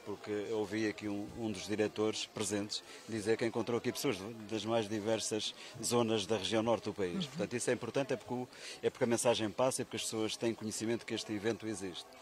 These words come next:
Speaker 1: E, portanto, em termos de, também da, da minha inst-, da instituição que aqui represento, eh, é, é dizer às pessoas, transmitir às pessoas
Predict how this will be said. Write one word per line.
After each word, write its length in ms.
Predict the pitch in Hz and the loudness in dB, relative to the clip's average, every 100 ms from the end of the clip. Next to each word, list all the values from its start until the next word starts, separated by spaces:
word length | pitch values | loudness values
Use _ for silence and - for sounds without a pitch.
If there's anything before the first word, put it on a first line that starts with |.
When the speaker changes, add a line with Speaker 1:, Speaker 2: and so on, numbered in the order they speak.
| - - - | -18 -18 -12
Speaker 1:
E, 60 | |
portanto, 260 | 190 - 165 | -6 -2 0
em 80 | 143 | 0
termos 240 | 127 113 | 0 0
de, 180 | 113 120 113 117 - - | 0 -2 -4 -12 -16 -6
também 240 | 127 120 117 | -2 0 0
da, 180 | 117 113 | 2 2
da 160 | 113 | 0
minha 240 | 113 117 117 | 0 -2 -2
inst-, 160 | - | -4
da 100 | 127 | -2
instituição 440 | 120 123 120 110 113 | -2 -2 -4 -4 -4
que 100 | 120 | -6
aqui 160 | 117 | -6
represento, 600 | 113 - 131 113 120 143 - - - - - | -8 -4 -4 0 -2 -2 -12 -18 -18 -14 -6
eh, 140 | 107 78 95 69 - - | -4 -4 -8 -12 -14 0
é, 160 | 117 104 117 - | 4 4 0 0
é 340 | 110 104 104 104 - 110 | 2 2 0 -4 -10 -4
dizer 260 | 110 113 | 2 6
às 160 | 110 104 | 6 4
pessoas, 400 | - 113 113 113 | 0 0 0 0
transmitir 480 | 117 107 110 113 110 | -2 -2 -2 0 2
às 140 | 107 | 2
pessoas 500 | - - 104 104 - | 0 -2 -2 -2 -4